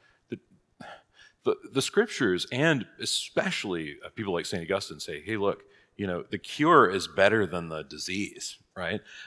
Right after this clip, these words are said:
Um, the life, uh, the redeemed life is better than we were even prior to the fall, which is great, right? So s-,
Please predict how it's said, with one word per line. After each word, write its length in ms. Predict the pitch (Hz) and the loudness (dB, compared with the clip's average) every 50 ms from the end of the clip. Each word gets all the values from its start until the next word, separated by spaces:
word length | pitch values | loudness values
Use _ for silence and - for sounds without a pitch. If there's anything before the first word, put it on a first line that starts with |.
| - | 0
Um, 320 | - 98 95 95 92 87 - - - - _ - _ - - | 2 4 4 4 0 -2 -10 -14 -20 -20 _ -20 _ -14 -2
the 140 | 98 120 - - - | 2 2 2 2 0
life, 540 | 120 113 110 117 156 180 185 - - - - - | -2 6 8 8 8 8 4 2 -2 -16 -10 -4
uh, 100 | 117 113 - - | -4 -4 -4 -6
the 180 | 101 95 110 110 | -4 -2 -2 0
redeemed 440 | 113 110 95 127 151 165 160 - | 0 0 2 2 2 2 0 0
life 320 | - 95 104 107 101 - 107 | 2 2 4 4 2 0 -2
is 140 | 90 80 - | -6 -6 -6
better 560 | - _ - 117 127 139 147 139 127 107 92 | -10 _ 0 4 4 6 8 8 8 8 6
than 520 | 85 98 85 82 80 82 80 82 85 85 - _ - _ _ _ _ _ _ _ _ _ _ _ _ 87 | 2 0 -2 -2 -6 -8 -8 -8 -8 -12 -14 _ -20 _ _ _ _ _ _ _ _ _ _ _ _ -10
we 160 | 98 104 104 | -6 -4 -4
were 260 | 101 87 92 95 98 | -2 0 0 0 0
even 300 | 98 110 110 95 107 98 | 0 0 -2 -2 -2 -4
prior 240 | - 95 95 90 90 | 0 2 4 4 4
to 80 | 95 92 | 2 -2
the 80 | 101 | -4
fall, 420 | - - 151 156 71 - - _ _ _ _ _ _ _ _ _ _ _ _ _ _ _ _ _ _ _ _ _ _ _ _ _ _ _ _ - - - - _ _ _ _ _ _ _ _ - | -2 -2 -2 -2 -2 -8 -14 _ _ _ _ _ _ _ _ _ _ _ _ _ _ _ _ _ _ _ _ _ _ _ _ _ _ _ _ -20 -20 -20 -20 _ _ _ _ _ _ _ _ -2
which 160 | 175 180 127 | -2 -2 -2
is 80 | 131 - | -2 4
great, 320 | - 208 208 - - - - - - - | 8 8 8 8 6 2 -10 -12 -2 0
right? 260 | 110 117 139 - - | 2 2 2 0 2
So 280 | - 131 117 110 - - _ _ | 4 4 4 4 2 -4 _ _
s-, 160 | - - | -20 -20